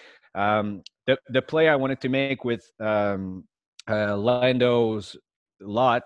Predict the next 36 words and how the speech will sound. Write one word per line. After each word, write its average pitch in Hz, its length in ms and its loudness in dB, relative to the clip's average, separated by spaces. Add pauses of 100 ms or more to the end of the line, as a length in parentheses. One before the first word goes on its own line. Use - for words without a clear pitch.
(140)
was 110 500 -2
really 120 260 -2
the 110 200 -4
Aqua 113 580 -2
out 107 140 -4
of 104 80 -6
ninety-nine, 107 580 -4
which 101 180 -10
is 104 140 -8
pretty 98 300 -6
rare, 131 400 -2 (460)
and 104 400 -4 (100)
for 117 260 -4
me 127 180 0
would 113 220 -4
be 107 540 -6
my 117 420 0
biggest 107 420 -4
card 104 400 0 (120)
in 95 160 -12
my 98 160 -6
collection 95 520 -8
so 87 200 -10
far. 73 320 -14
So 73 260 -18 (380)
that's 101 200 -6
what 95 140 -4
I'm, 87 260 -8
uh, 82 200 -12 (260)
that's 98 180 -8
what 98 100 -8
I'm 90 120 -8
looking 82 300 -14
at 69 140 -20
right 58 160 -20
now. - 60 -20